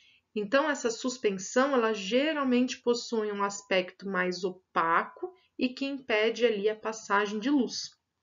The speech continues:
Então, vejam ali pela letra C, que essa é a aparência, né, após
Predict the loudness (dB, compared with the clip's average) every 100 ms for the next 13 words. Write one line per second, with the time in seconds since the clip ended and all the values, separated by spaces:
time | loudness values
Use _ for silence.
0 | _ _ _ _ _ -12 -8 -2 0 6
1 | 6 6 0 -2 -2 -2 -4 -6 -4 -6
2 | -4 2 4 2 -4 _ -20 _ -2 0
3 | 2 0 0 -2 -2 2 2 4 2 0
4 | -2 -2 -2 -2 -2 0 0 -2